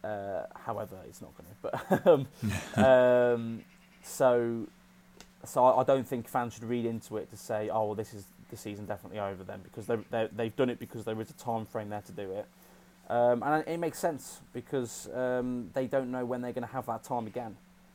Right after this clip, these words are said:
Speaker 1: Because
Speaker 2: Mm.
Speaker 1: if this season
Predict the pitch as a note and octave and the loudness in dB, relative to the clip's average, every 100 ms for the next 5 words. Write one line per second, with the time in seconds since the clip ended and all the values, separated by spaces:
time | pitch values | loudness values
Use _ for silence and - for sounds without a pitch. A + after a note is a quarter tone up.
0 | _ - A#2 B2+ A2+ G2 F2 D#2+ - - | _ -14 -6 0 2 2 0 -6 -18 -20
1 | _ _ _ _ - B2+ - C#3 - - | _ _ _ _ -8 -6 -4 -6 -6 -4
2 | C3 B2 A#2+ A#2+ | -4 -2 -4 -6